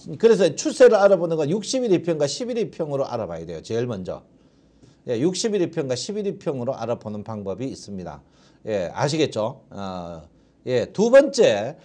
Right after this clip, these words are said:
일목균형표 구름으로 알아보는 방법이 있습니다. 아, 일목균형표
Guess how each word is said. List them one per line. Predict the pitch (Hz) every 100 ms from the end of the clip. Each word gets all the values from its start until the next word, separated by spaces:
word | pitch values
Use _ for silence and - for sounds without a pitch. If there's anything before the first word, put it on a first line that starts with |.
| _ _
일목균형표 | - 254 254 262 - 185 185 185 175 160
구름으로 | 226 262 269 247 190
알아보는 | 147 135 113 113 107
방법이 | 107 98 90 104
있습니다. | 98 - 101 98 87 -
아, | - 98 95 104
일목균형표 | 151 165 160 127 117 107 - 147 160 165